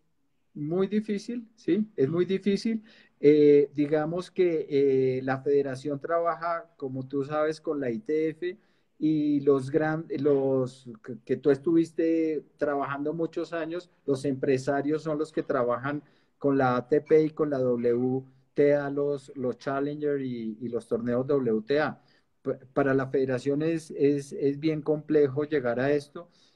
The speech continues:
y, y si logramos algo con la I T F de algunos puntos, sería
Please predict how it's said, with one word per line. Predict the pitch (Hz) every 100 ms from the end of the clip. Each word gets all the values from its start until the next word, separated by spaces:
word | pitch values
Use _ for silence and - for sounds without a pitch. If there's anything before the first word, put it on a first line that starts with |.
| _ -
y, | 135 131 123 120 117 120
y | 135 123 113
si | 107 135
logramos | 127 123 135 160 165 185
algo | 165 147 123 -
con | 127
la | 120
I | 120
T | 113 147 147
F | 147 143
de | 123
algunos | 113 120 131 139
puntos, | - 175 170 175 -
sería | 135 127 120 120 139 143